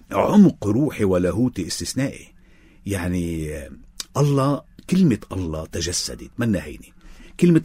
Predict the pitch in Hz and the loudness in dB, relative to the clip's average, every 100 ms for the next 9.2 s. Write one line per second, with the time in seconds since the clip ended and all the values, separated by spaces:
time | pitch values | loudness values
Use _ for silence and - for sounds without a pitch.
0 | - 143 139 127 131 127 104 120 101 113 | 2 0 0 0 0 0 0 -2 0 0
1 | 110 - 85 85 - 78 - - - - | -2 -8 -10 -8 -8 -10 -14 -20 -20 -20
2 | - - - - 107 107 - 143 123 110 | -20 -20 -20 -8 -2 -2 0 0 0 -2
3 | 107 135 127 127 113 98 - 117 - - | -2 -2 -2 -2 -4 -2 -4 -4 -6 -10
4 | - 107 90 107 90 - 92 80 120 139 | -4 -2 -2 -2 -4 -4 -4 0 2 0
5 | - 95 92 - 62 - - - - - | -2 -6 -6 -10 -14 -16 -20 -20 -20 -20
6 | - - 113 110 - 98 - - 117 113 | -12 -2 0 0 -2 -6 -6 -4 -2 0
7 | 104 107 98 110 101 101 101 98 107 - | 0 0 2 0 2 0 0 0 -2 0
8 | 120 104 92 92 90 95 98 92 92 104 | 2 2 0 -4 -4 -6 -6 -4 -4 -4
9 | 110 | -6